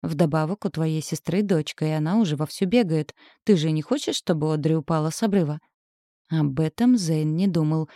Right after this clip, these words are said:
но теперь представил последствия во всех красках и сдался. «Ладно, пусть будет стена, только низкая. Я оставлю буклет, сделаю пару пометок и дам время определиться. А теперь давай займемся главным».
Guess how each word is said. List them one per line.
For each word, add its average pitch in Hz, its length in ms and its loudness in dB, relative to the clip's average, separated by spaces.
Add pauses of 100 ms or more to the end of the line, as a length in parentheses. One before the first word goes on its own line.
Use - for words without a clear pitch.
(160)
но 175 180 2
теперь 160 360 -2
представил 156 600 -2
последствия 165 800 -2
во 160 100 -4
всех - 340 -6
красках - 720 -6
и 165 140 -2
сдался. 147 640 -4 (640)
«Ладно, 160 500 4 (100)
пусть 285 260 0
будет 151 320 0
стена, 156 400 -2 (100)
только 170 320 4
низкая. 170 600 4
Я 262 200 4
оставлю 156 420 -2
буклет, 156 500 -2
сделаю 214 460 2
пару 151 240 -4
пометок 190 500 -2
и - 20 4
дам 160 240 0
время 170 280 2
определиться. 156 720 -4 (280)
А 226 140 0
теперь 302 320 0
давай 185 260 2
займемся 160 480 0
главным». 156 500 0